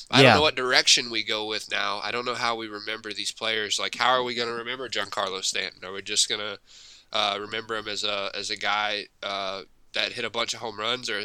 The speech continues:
Speaker 1: is he gonna be revered in the Hall of Fame, like, when it's all said and done? Like, guys like Ju-, you know what I mean? Like, I don't know how the, I, I had an idea of how Hall of Fame voting went,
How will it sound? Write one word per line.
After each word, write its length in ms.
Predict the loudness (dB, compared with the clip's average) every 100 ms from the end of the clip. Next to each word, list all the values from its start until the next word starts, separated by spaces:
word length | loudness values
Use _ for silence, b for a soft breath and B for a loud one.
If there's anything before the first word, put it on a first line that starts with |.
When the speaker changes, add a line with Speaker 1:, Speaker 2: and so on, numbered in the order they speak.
| -6
Speaker 1:
is 160 | -4 -2
he 100 | 0
gonna 200 | -2 -2
be 140 | -4
revered 380 | -4 -4 -4 -2
in 120 | -6
the 60 | -4
Hall 200 | -2 -2
of 60 |
Fame, 400 | 2 4 4 2
like, 180 | -6 -12
when 120 | -12
it's 120 | -10
all 140 | -8 -8
said 180 | -8 -10
and 80 |
done? 160 | -12 -12 -12
Like, 160 | -14 -12 0
guys 240 | 2 2
like 180 | -2 -2
Ju-, 240 | 0 2
you 80 | 2
know 100 | 2
what 100 | 4
I 60 | 4
mean? 220 | 2 2
Like, 160 | 0 2
I 100 | 2
don't 160 | 2
know 120 | -2
how 240 | 2 4 4
the, 260 | 2 0 b b b b b b b b _ 4
I, 180 | 6 6
I 140 | 4 8
had 200 | 8 8
an 80 | 6
idea 360 | 6 4 0
of 60 | 2
how 140 | 2
Hall 200 | 4 4
of 80 | 4
Fame 240 | 2 0 0
voting 320 | 0 0 0
went, 240 | -2 -2